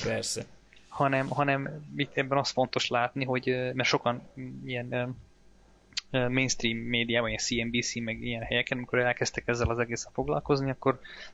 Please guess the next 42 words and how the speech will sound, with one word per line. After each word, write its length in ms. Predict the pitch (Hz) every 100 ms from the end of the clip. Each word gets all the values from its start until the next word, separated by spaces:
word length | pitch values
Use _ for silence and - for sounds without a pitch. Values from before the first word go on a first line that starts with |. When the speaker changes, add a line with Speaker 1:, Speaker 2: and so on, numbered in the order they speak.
| -
Speaker 2:
ö, 120 | - 123
azzal 560 | - 131 120 113 110 110
gyanúsították 840 | 123 117 113 - - - 110 -
itt 260 | - - -
ezeket 360 | 120 117 - -
a, 240 | - - - - - - - -
ö, 220 | 131 117 117 - -
akik 260 | - - -
ezt 140 | -
pártolják, 640 | 127 117 - 113 113 113
ezt 180 | 123 -
az 80 | 120
egész 240 | 110 - -
mozgalmat, 420 | 143 147 147 135
hogy 140 | 135 123 - -
hát 160 | -
itt 80 | -
csak 140 | -
arról 240 | 139 139 120
beszéltek, 440 | 131 - 127 -
hogy 100 | -
mennyi 200 | 123 135
pénzt 280 | 127 131 123
lehet 220 | - 117 110
nyerni, 460 | 127 113 110 101 - - -
meg 120 | 127
hogy 140 | 123
a 120 | 120
részvények 560 | 123 135 - 127 120 120
az 140 | 131
égekig 420 | 127 135 127 127 117 123 123 131
mennek, 440 | 131 120 113 117 -
és 140 | -
hogy 100 | 127
minden 320 | 135 139 127
fölfele 480 | - 147 131 - 120
megy, 200 | 120 117
és 100 | 123
hogy 100 | -
nem 160 | 131 131
lehet 220 | 131 127
bukni. 340 | 131 135 110